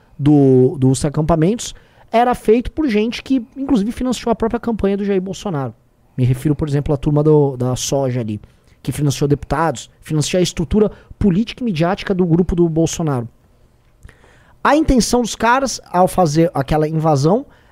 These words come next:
era, vamos dizer, gerar um ensejo pra uma invas-, pra uma ação militar. Sim. Então, dentro da hierarquia, eles tinham um papel. Não é que eram grupos, por exemplo,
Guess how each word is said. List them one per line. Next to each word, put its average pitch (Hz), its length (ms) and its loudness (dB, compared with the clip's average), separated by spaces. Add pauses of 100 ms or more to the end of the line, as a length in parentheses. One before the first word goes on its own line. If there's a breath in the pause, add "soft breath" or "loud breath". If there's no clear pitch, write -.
era, 180 640 6
vamos 160 200 -2
dizer, 160 140 4
gerar 180 260 4
um 240 60 -2
ensejo 214 600 0 (220)
pra 185 220 4
uma 196 180 2
invas-, 185 480 0
pra 165 100 -4
uma 175 200 -2
ação 190 280 -4
militar. 185 540 -2
Sim. 226 380 -6 (600 soft breath)
Então, 311 320 0 (180)
dentro 311 380 -2
da 214 100 -2
hierarquia, 196 500 0
eles 277 200 -4
tinham 311 220 -8
um 302 40 -10
papel. 143 440 -2 (220)
Não 185 140 0
é 185 80 0
que 320 160 -2
eram 208 300 2 (240)
grupos, 180 400 -2
por 175 160 -4
exemplo, 160 380 0